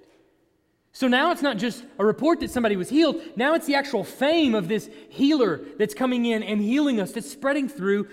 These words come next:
the district that he's in. Now, of course, the crowds have, are beginning to grasp the magnitude of this man Jesus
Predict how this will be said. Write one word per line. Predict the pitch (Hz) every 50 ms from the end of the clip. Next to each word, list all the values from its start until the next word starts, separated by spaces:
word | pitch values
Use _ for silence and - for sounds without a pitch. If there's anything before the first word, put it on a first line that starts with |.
| - - -
the | 165 220
district | 175 - - 269 311 294 - - 190 190 180 185 - -
that | 208 190
he's | 180 196 175 139
in. | 214 240 233 196 160 131 117 113 - - - _ _ _ _ _ _ _ _ _ _ _ _ _ _ _ _ _ _ _ _ _ _ _ -
Now, | 151 160 160
of | 156 156 -
course, | - 165 143 -
the | - 143
crowds | - 160 156 151 143 131 -
have, | - 117 98 - _ _ _ _ _ _ _ _ _ _ _ _ _ _ _ _ _ _ _ -
are | -
beginning | 107 139 127 165 165 147 127
to | 120
grasp | 107 98 127 135 147 147 131 113 - - - -
the | 135
magnitude | 120 117 127 135 143 151 151 147 135 123 - - - 123 117 113 113 120 - -
of | 120 110 110
this | 123 113 -
man | - 143 131 127 120 113
Jesus | 110 123 123 127 123 113 113 107 - - - _